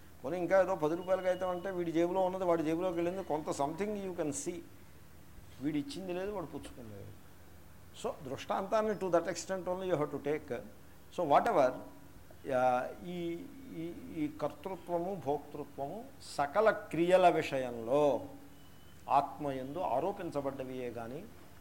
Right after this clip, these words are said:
వాస్తవంగా ఆత్మయందు కర్తృత్వము, భోక్తృత్వము లేవు.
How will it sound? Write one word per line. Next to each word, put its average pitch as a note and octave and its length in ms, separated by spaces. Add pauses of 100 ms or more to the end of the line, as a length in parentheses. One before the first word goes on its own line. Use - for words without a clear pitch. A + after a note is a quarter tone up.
(120)
వాస్తవంగా C3+ 640
ఆత్మయందు C#3 800
కర్తృత్వము, B2 840
భోక్తృత్వము A#2 960
లేవు. A#2 680